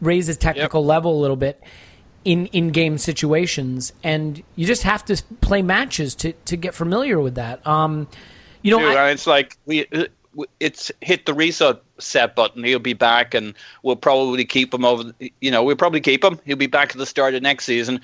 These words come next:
Speaker 2: and you and I'll get to do it <laughs> all again from your frustration, why people get, you know, are, are wound up about him. And then he kind of begins to get some form where, you know, from my standpoint, I feel a little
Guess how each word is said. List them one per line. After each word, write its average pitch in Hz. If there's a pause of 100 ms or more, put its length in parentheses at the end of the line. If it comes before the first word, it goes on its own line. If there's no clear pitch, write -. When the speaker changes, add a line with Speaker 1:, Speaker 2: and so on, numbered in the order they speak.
(240)
Speaker 2:
and 127
you 139
and 135
I'll 123
get 131
to 123
do 127
it 120
<laughs> -
all 143
again 131
from 120 (340)
your 135
frustration, 123
why 117
people 120
get, 113 (360)
you 123
know, 107 (320)
are, 117 (320)
are 117
wound 123
up 127
about 117
him. 113 (440)
And 117
then 123
he 120 (220)
kind 151
of 139 (200)
begins 135
to 131
get 131
some 120
form 123
where, 113 (520)
you 117
know, 104
from 113
my 117
standpoint, 120
I 110
feel 123
a -
little 117